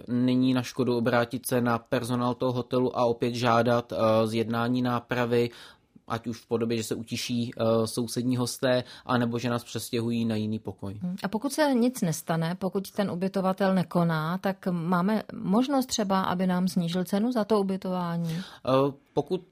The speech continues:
Speaker 1: je tam nějaká vada, i v podobě toho, že ta opravdu ostatní hot-, eh,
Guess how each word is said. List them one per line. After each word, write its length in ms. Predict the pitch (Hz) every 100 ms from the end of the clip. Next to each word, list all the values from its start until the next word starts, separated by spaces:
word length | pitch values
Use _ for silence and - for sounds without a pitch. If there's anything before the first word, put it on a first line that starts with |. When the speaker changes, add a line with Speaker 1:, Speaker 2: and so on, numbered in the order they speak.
| _ _
Speaker 1:
je 120 | 147
tam 160 | 151 170
nějaká 340 | 156 160 156
vada, 340 | 113 131 170 185
i 80 | 185
v 60 | 180
podobě 360 | 165 160 160
toho, 220 | 156 143
že 100 | 135
ta 140 | 135 -
opravdu 480 | 131 139 131 139 135
ostatní 400 | 120 139 143 135
hot-, 240 | 123
eh, 40 | -